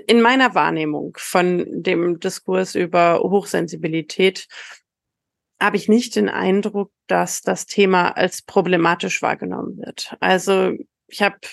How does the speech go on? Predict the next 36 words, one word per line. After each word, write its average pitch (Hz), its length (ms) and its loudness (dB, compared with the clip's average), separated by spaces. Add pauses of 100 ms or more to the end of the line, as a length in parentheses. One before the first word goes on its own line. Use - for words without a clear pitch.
(380)
ab 202 160 0
und 208 100 2
an 196 160 2
in 196 100 0
meinem 185 220 2
Me-, 185 220 -2
Leben 202 340 2
Menschen 202 320 -2
getroffen, 190 500 -2
die 196 80 0
sich 180 260 -8
als 190 200 -4
hochsensibel 185 640 0
beschreiben 208 600 0
würden 233 480 2 (500)
und 208 120 -2
habe 190 260 0
oft - 240 0
den 196 120 2
Eindruck 185 400 -2
gehabt, - 380 -2
dass 185 160 -2
das - 400 -6 (840)
auch 190 200 0
mit - 560 -2 (500)
einem 202 180 2
gewissen 196 360 0
Selbstverständnis 190 1500 -2 (360)
und - 180 -2
einer 190 220 2
Selbstwertsteigerung 190 1120 0
vor 180 220 0
sich - 220 -10
hergetragen - 720 -4
wird. - 180 -8
Also, 185 400 0